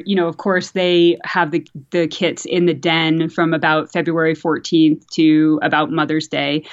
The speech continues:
Um, so, you know, Valentine's Day to Mother's Day is the, the period where the kits are in the den. And, um, it used to be believed, uh, that male wolverines were so, like, cantankerous and ornery that they would just go into the den and kill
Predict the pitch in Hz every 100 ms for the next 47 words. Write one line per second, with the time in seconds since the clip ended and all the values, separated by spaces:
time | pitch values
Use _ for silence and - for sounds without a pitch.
0 | - - - 160 156 156 175 156 156 160
1 | 156 156 156 165 151 156 160 147 151 151
2 | 160 151 147 151 156 147 156 151 147 147
3 | - 160 - 165 156 156 156 160 - 160
4 | 160 156 196 170 170 - - - 208 202
5 | 190 190 175 - 190 185 175 170 - _
6 | - 226 202 240 339 - 214 196 165 151
7 | 143 143 180 - _ _ _ - 175 165
8 | 147 156 180 160 - 185 196 233 214 180
9 | 160 156 156 151 151 - 165 170 165 -
10 | 214 196 220 240 233 - 180 160 - 175
11 | 165 170 175 175 170 160 147 151 175 170
12 | 160 160 - - 196 208 202 202 160 -
13 | 202 254 214 170 170 170 165 - 156 151
14 | - - 175 170 165 160